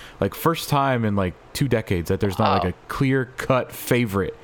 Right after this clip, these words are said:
Speaker 1: to win in Vegas.
Speaker 2: I mean, it makes sense. Like, in this situation, this environment, like, it's really hard to predict
Speaker 1: I
Speaker 2: a
Speaker 1: mean,
Speaker 2: winner.
Speaker 1: Mm-hmm.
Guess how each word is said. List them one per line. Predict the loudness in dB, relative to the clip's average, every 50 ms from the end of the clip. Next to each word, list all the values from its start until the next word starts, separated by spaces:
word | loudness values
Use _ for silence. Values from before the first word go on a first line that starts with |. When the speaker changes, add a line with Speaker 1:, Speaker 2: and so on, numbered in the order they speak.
| -20 -20 -20 -10 -4
Speaker 1:
to | -2 0 0
win | 2 2 2 2 0 0 -2
in | 0 0 0 0
Vegas. | 2 0 0 0 0 0 0 -2
Speaker 2:
I | 0
mean, | 0 0 -2
it | 0
makes | -2 -2 -2 -4 -6
sense. | -4 -2 -2 -2 -2 -4 -6 -4
Like, | -4 -4 -4 -2 -4
in | -4 -2
this | -2 -4 -4
situation, | -4 -6 -6 -4 -4 -2 -2 -2 -2 -4 -6 -6
this | -6 -6 -8
environment, | -10 -10 -8 -6 -4 -4 -2 -2 -4 -4 -2
like, | -2 -2 -2 -2
it's | -2 -4 -4 -8 -10 -10 -14 -10 -6
really | -2 0 0 0 0
hard | -2 -2 -2 -2 -4
to | -6
predict | -8 -10 -12 -8 -6 -4 0 0
Speaker 1:
I |
Speaker 2:
a | 0 2
Speaker 1:
mean, | 2
Speaker 2:
winner. | 0 -2 -2 -4 -6 -8 -12 -20 -20 -20 -20 -20 -20 -20 -20 -20 -20 -20 -20 -20 -20 -20 -20 -20 -16 -8 -4
Speaker 1:
Mm-hmm. | -2 0 0 0 0 0 0 0 -2